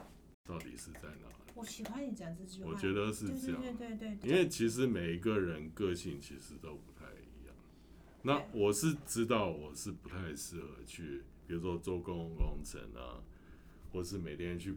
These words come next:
Speaker 1: party，去参加所有的活动，
Speaker 2: 嗯。
Speaker 1: 其实我也不喜欢。
Speaker 2: 嗯。
Speaker 1: 我是觉得房地产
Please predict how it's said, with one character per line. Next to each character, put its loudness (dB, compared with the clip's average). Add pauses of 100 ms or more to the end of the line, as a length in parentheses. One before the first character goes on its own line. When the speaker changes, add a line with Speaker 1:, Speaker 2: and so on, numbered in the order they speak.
Speaker 1:
party， -8
去 -6 (680)
参 -2
加 2
所 -2
有 -2
的 -6
活 -8
动， -6
Speaker 2:
嗯。 0
Speaker 1:
其 -2
实 0
我 2
也 0
不 -8
喜 -12
欢。 -16 (340)
Speaker 2:
嗯。 -4 (400)
Speaker 1:
我 12
是 12
觉 12
得 12
房 6
地 8
产 -2